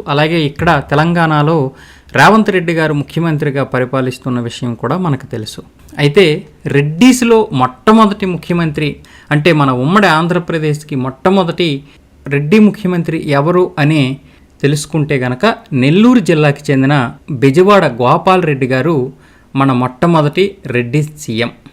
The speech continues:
ఆంధ్రప్రదేశ్ ఏర్పడక ముందు, అంటే పంతొమ్మిది వందల యాభై మూడు యాభై ఆరు మధ్య ఆంధ్ర స్టేట్ అనేవారు. ఈ ఆంధ్ర స్టేట్కి మొట్టమొదటి ముఖ్యమంత్రి అయితే టంగుటూరు వీరేశం ప్రకాశం పంతులు గారు.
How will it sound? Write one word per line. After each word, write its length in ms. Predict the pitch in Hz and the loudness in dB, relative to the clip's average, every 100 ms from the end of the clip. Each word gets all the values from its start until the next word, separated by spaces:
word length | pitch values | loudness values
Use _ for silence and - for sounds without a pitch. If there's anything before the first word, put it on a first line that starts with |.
| _ - | _ -2
ఆంధ్రప్రదేశ్ 800 | 147 165 220 220 208 196 185 185 - 139 | 4 4 6 2 0 0 0 -2 -4 0
ఏర్పడక 380 | 156 185 185 170 | 0 0 -2 -2
ముందు, 320 | 147 139 165 214 214 | -2 -2 2 0 0
అంటే 220 | 156 156 | -2 0
పంతొమ్మిది 480 | 165 151 180 202 208 | 0 -2 -2 -2 0
వందల 220 | 196 190 190 | 0 0 0
యాభై 420 | 139 135 160 175 | 2 2 2 0
మూడు 300 | 175 170 175 190 | -2 -2 -2 -2
యాభై 360 | 143 135 156 165 | 0 2 2 0
ఆరు 200 | 147 135 | -2 -2
మధ్య 380 | 131 127 120 190 - - - _ - | -6 -8 -4 -4 -4 -18 -20 _ 2
ఆంధ్ర 360 | 131 175 202 190 | 4 6 4 2
స్టేట్ 440 | 147 - 180 196 - | -2 0 0 0 -2
అనేవారు. 440 | 131 127 113 110 - - - _ _ | -4 -2 -4 -6 -12 -20 -20 _ _
ఈ 100 | 165 165 - | -2 -2 2
ఆంధ్ర 320 | 160 196 226 214 | 4 6 6 4
స్టేట్కి 480 | 214 190 180 - 185 | 2 0 0 -2 -2
మొట్టమొదటి 720 | 147 143 - 214 208 190 185 | 0 -2 0 4 4 2 -2
ముఖ్యమంత్రి 580 | 156 147 175 180 156 151 | -4 -2 -2 0 0 0
అయితే 200 | 147 196 208 160 | 0 0 -2 0
టంగుటూరు 500 | 151 180 190 185 160 | 0 0 2 0 2
వీరేశం 480 | 143 151 156 165 151 | 0 0 -2 -4 -4
ప్రకాశం 520 | 139 131 151 147 147 | -4 -2 -2 -2 -4
పంతులు 400 | 131 127 131 139 | -2 0 0 0
గారు. 240 | 113 110 | -2 -6